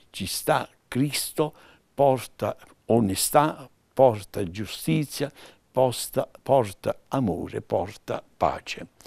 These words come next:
I laici non si devono sentire impegnati a questo apostolato demandati dai parroci. Ho già accennato,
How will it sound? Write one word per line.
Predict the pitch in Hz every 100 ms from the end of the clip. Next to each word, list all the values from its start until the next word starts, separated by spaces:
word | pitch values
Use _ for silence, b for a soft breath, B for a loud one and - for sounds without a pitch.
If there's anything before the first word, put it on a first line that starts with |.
| B B B B
I | 120
laici | 139 139 139 - 117 104 - B B
non | 107 113
si | - 113
devono | 165 135 101
sentire | - 98 85 - 98 92 98 - _
impegnati | 113 123 101 104 101 95 110 101 -
a | 98
questo | - 123 113 -
apostolato | 107 - - - 110 98 110 104 - 90 - B B B B B - -
demandati | - 110 139 120 113 107 101 123 123 113 - 120 117
dai | - 98 107 101
parroci. | - 107 104 85 87 78 80 117 95 - _ b b b b
Ho | 98
già | 95 139 135
accennato, | 113 - 120 113 123 135 101 - 95